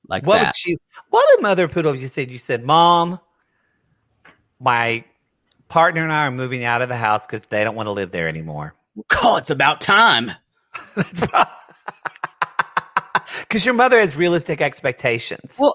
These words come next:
Speaker 1: I think, uh, we're, we're not, you know what, she would, even if she wanted us to stay, she would, she would have said,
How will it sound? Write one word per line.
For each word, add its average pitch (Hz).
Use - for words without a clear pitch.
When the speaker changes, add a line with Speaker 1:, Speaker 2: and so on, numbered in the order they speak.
Speaker 1:
I 262
think, -
uh, -
we're, 240
we're 247
not, 170
you 180
know 254
what, 220
she -
would, 214
even 247
if 226
she 190
wanted 139
us 139
to 127
stay, 135
she 160
would, -
she -
would 180
have 160
said, 147